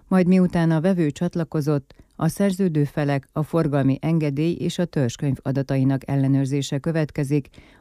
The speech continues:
amelynek alapján elkészül a szerződéstervezet. Ha az eladó és a vevő is átnézte és rendben találta a tervezetet, akkor mindkét fél aláírja a szerződést a saját digitális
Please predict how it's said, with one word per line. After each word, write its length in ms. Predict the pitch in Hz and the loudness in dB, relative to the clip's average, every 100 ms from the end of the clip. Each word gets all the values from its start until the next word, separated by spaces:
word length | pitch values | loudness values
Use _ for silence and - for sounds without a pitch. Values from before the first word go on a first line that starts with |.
| - | 0
amelynek 420 | 190 185 175 - | 4 4 4 2
alapján 440 | 208 190 170 156 | -2 -2 0 -2
elkészül 520 | - 139 127 131 - 151 | 0 -2 -2 -4 -2 -4
a 60 | |
szerződéstervezet. 1400 | 135 139 131 120 139 127 131 - 131 123 135 - - - _ _ _ | -2 -2 -2 0 -2 -2 -4 -4 -6 -4 -4 -4 -10 -12 _ _ _
Ha 120 | - | -2
az 180 | 160 - | 0 0
eladó 440 | 180 185 180 180 | 0 2 2 0
és 280 | 196 190 175 | 0 -2 0
a 100 | 180 | 0
vevő 300 | 151 160 127 | 2 2 2
is 220 | 127 127 - | 0 -2 -4
átnézte 680 | 147 147 151 143 135 180 | -4 -2 0 0 0 -2
és 200 | 175 165 | -2 -2
rendben 460 | 165 143 123 131 131 | -2 0 0 0 -2
találta 500 | 147 143 139 135 147 | -2 -2 -2 -2 -2
a 60 | 143 | -2
tervezetet, 800 | 170 175 156 151 143 143 139 - - - - | -2 -2 -2 -4 -4 -2 -4 -6 -20 -16 -4
akkor 320 | 170 - 180 | -2 0 4
mindkét 380 | 220 220 180 - | 4 4 0 -2
fél 240 | 160 151 | -2 -2
aláírja 580 | - 135 123 127 127 135 | -2 -2 0 -2 -2 -2
a 60 | 131 | -4
szerződést 800 | - 165 151 147 143 160 165 180 | -2 -2 -2 -2 -2 -2 -4 -4
a 60 | |
saját 400 | 170 196 170 139 | -4 -2 -2 -2
digitális 680 | 127 117 123 131 127 127 | -4 -4 -4 -2 -2 -2